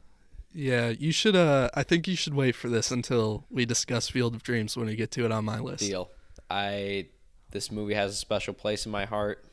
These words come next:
Speaker 2: and that's why it's an honorable mention. I don't necessarily love the movie as a whole, but the ending of this movie is special, and I'll break that down when, when it gets to, uh, Steve's, uh,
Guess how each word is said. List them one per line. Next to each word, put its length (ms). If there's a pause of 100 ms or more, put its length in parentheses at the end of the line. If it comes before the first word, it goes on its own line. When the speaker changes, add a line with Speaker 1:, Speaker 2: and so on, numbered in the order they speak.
(120)
Speaker 2:
and 140
that's 220
why 160
it's 120
an 80
honorable 360
mention. 400
I 80
don't 160
necessarily 500
love 220
the 80
movie 240
as 100
a 40
whole, 420 (260)
but 360 (340)
the 160
ending 260
of 100
this 200
movie 220
is 80
special, 540
and 80
I'll 120
break 260
that 220
down 360
when, 220 (260)
when 140
it 140
gets 300
to, 320
uh, 200 (840)
Steve's, 760
uh, 240